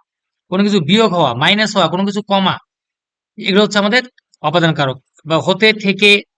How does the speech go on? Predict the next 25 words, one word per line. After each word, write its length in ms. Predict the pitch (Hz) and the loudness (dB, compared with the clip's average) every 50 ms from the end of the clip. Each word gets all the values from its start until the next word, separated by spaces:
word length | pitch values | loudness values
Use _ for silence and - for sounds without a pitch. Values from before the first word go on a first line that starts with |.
| _ _ | _ _
থাকলেও 300 | - 185 180 214 240 240 | -4 -4 -2 0 2 2
অপাদান 300 | 208 170 180 165 175 170 | 2 2 0 -2 -4 -2
কারক 220 | 156 147 135 131 | -2 -2 -2 -4
হবে। 100 | 135 123 | -4 -4
যদি 180 | 131 165 170 196 | -4 -4 -6 -4
কোনো 160 | 190 196 202 185 196 - 160 | -2 -2 -2 -2 -4 -6 -4
বা-, 120 | 165 165 - 165 | -4 -4 0 0
বাক্যে 220 | 165 165 - 202 | -2 -2 -2 -8
যদি 160 | 180 185 185 175 | -8 -6 -8 -6
হতে 180 | 175 180 196 214 | -6 -2 -2 0
থেকে 200 | 175 202 196 185 | 0 0 -2 0
থাকে, 200 | 190 156 139 123 101 _ _ _ _ _ _ _ _ _ | -2 -4 -6 -6 -14 _ _ _ _ _ _ _ _ _
এই 80 | 147 | -6
যে 80 | 147 151 | -4 -2
হতে 240 | 165 170 170 196 180 | -2 0 0 -2 -2
থেকে 320 | 180 - 175 170 180 180 | 0 -2 -2 0 2 0
এগুলো 180 | 180 170 190 190 | 2 2 0 0
যদি 120 | 185 202 | -2 -4
থাকে 340 | 190 - 180 170 220 262 294 - _ _ _ _ _ | -4 -4 -4 -2 -2 -4 -4 -6 _ _ _ _ _
সেটা 200 | - - 170 170 | -4 0 0 0
হচ্ছে 160 | 170 170 190 | 0 0 -2
আমাদের 260 | 160 165 165 240 277 277 - _ _ _ _ _ | -2 0 2 0 0 0 -4 _ _ _ _ _
অপাদান 420 | - 139 135 151 147 135 143 139 - | -10 -6 -4 -4 -4 -4 -4 -6 -6
কারক 300 | - 127 120 120 - - | -6 -8 -8 -8 -10 -12
হবে। 180 | 113 - - | -18 -20 -20